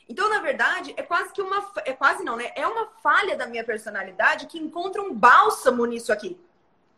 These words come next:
Porque isso aqui veio preencher um negócio que eu já queria muito antes, que era a oportunidade de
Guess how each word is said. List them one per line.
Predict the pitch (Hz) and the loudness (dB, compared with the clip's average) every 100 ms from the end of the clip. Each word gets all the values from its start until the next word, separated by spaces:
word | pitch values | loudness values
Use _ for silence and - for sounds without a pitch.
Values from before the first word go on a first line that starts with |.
| _ _ - | _ _ -10
Porque | - 285 381 - | -6 2 2 2
isso | 370 508 349 | 0 2 4
aqui | 302 - 359 415 | 2 2 0 0
veio | 349 339 | 0 -2
preencher | - 349 440 605 - - 381 | -2 0 0 0 -8 -2 0
um | 392 | 0
negócio | 294 302 381 | 2 4 2
que | - | 0
eu | 415 | -4
já | 453 | 0
queria | 440 - 523 539 | 0 4 4 4
muito | 370 320 277 | -2 0 2
antes, | 208 175 - - _ _ | 2 0 -14 -20 _ _
que | 294 | 2
era | 277 | 4
a | 269 | 4
oportunidade | 294 403 403 381 320 262 233 233 | 0 -4 -12 -12 -2 0 0 -4
de | 208 240 | -16 -20